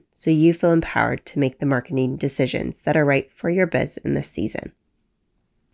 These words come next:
Now, I often draw from my experience at Visa on this podcast due to its recency in my life and the three and a half years I spent there. And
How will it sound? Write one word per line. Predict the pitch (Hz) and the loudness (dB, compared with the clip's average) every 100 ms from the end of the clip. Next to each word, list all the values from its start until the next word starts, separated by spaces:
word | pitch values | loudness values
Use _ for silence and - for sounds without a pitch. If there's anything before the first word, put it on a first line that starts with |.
| _ - - _ - | _ -20 -20 _ -6
Now, | 160 160 156 156 | -2 0 0 0
I | - - - | 0 -2 -2
often | 220 - 254 226 | -4 -2 -2 0
draw | 185 165 | 0 0
from | 185 | 0
my | 170 | -2
experience | 165 - - 165 156 156 156 | -2 -6 -4 0 2 2 0
at | 160 - | -4 -4
Visa | 151 147 - 156 147 | -2 -2 0 -2 0
on | 151 | 0
this | 151 - | -2 -4
podcast | - 139 - 165 135 139 - - - _ _ - | -2 -2 -2 -4 -4 -6 -12 -20 -20 _ _ 2
due | 165 | 2
to | 156 185 165 | 4 2 2
its | - - | 2 -2
recency | 139 147 143 - 143 | 0 0 -4 -2 0
in | 139 | 0
my | 131 | 2
life | 123 123 117 - _ _ _ _ - | 2 0 -2 -10 _ _ _ _ 0
and | 165 160 | 4 4
the | |
three | 156 151 | 2 0
and | 143 | 0
a | 147 | 0
half | - - | -6 -2
years | 143 139 131 - | 0 2 2 -2
I | 143 | -6
spent | - - 123 - | -4 -6 -6 -6
there. | 107 92 - _ _ _ _ - | -6 -6 -12 _ _ _ _ -4
And | 139 139 135 | 0 2 0